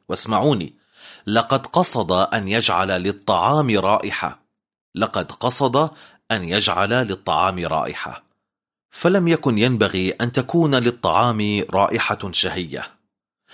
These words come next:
ولكنه قصد أن يجعل له رائحة من أجل فرحنا ومتعتنا. "فتنسم الرب رائحة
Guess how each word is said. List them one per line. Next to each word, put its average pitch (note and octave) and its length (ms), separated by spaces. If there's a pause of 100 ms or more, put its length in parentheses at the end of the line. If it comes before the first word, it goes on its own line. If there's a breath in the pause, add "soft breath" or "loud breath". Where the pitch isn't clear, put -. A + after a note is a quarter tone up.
(200 loud breath)
ولكنه D3+ 600
قصد A#2 460
أن F2 240
يجعل E2 480
له F2+ 260
رائحة G#2 580
من G2+ 400
أجل G2 400
فرحنا D3+ 600
ومتعتنا. E3 840 (960 loud breath)
"فتنسم D#3 640
الرب C#3 400
رائحة C3 840